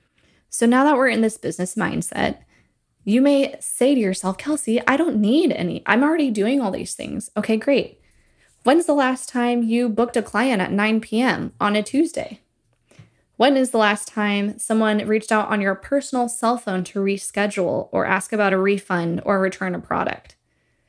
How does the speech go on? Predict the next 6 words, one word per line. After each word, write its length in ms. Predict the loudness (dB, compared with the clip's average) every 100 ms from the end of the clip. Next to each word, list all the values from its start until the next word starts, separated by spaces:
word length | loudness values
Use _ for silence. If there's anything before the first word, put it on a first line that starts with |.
| _ _ -4
Yeah, 480 | 0 2 0 -2 -6 -14 _ _ _ -2
yeah. 480 | 2 2 2 0 -6 -16 -20 _ _ _ _ -8
Target's 400 | 2 4 4 2
not 240 | -2 0
doing 240 | 2 2 0
that. 260 | -2 -4